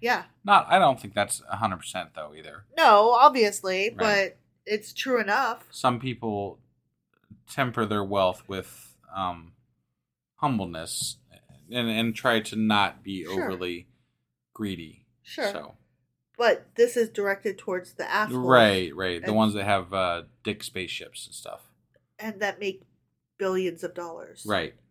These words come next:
Speaker 1: Yeah. Before a downfall, the heart is haughty, but humility comes before honor.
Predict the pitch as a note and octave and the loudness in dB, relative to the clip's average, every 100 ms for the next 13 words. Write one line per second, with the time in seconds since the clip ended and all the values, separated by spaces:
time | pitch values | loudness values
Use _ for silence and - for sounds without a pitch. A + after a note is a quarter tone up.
0 | - - - _ _ _ _ _ - - | -12 -12 -14 _ _ _ _ _ -20 -20
1 | _ C4 C4 - D4+ F#4+ G4 E4 B3+ G3+ | _ -4 -4 -4 0 2 2 2 0 2
2 | G#3 A3 B3 C#4 C#4 - F#3 F3 D#3+ F#3 | 4 6 4 -4 -6 -2 2 4 2 0
3 | - _ G#3+ G#3+ - C#4 C4+ - G3+ F#3+ | -10 _ -2 -2 0 4 4 2 -6 -8
4 | - - A3+ A#3+ A#3+ - F#3 A2 - _ | -10 -8 0 0 -2 -8 -8 -8 -16 _
5 | _ _ _ - G#3+ F3+ A3 F#3+ A3 B3 | _ _ _ -2 -2 -2 -6 2 6 6
6 | G#3 F#3+ F3 - G3 F#3+ G3+ G3 G#3 G3+ | 6 2 -4 -6 -6 -6 -12 -10 -6 -6
7 | - E3 D#3+ D3+ B2+ D3+ - | -6 -8 -8 -10 -14 -18 -20